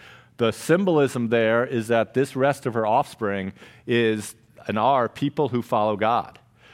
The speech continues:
And so the original readers would have heard these comments about, "Man, there's this moment coming that not just now are we being persecuted, but a yet future moment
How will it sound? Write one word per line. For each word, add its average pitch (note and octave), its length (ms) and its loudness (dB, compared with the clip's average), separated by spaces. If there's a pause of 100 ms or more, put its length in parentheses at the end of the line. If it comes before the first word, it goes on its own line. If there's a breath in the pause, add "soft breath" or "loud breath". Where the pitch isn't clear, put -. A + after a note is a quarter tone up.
(220 soft breath)
And B2 180 -4
so C#3+ 180 2
the C#3 120 2
original D#3 420 2
readers D3+ 440 2
would C3 120 2
have B2 100 -2
heard D#3 240 0
these D3 160 -2
comments D3+ 420 0
about, B2 360 2
"Man, C3 200 -2
there's C3+ 200 -2
this C3 180 -2
moment C3 360 0
coming C#3 360 0
that A2 240 0
not B2 260 0
just C3+ 220 -4
now B2 480 2
are A2 100 -2
we G#2+ 140 -2
being G2 240 -4
persecuted, G2+ 720 -6
but G#2+ 120 -2
a G#2+ 60 0
yet C3 240 0
future C#3+ 480 -2
moment G2+ 420 -2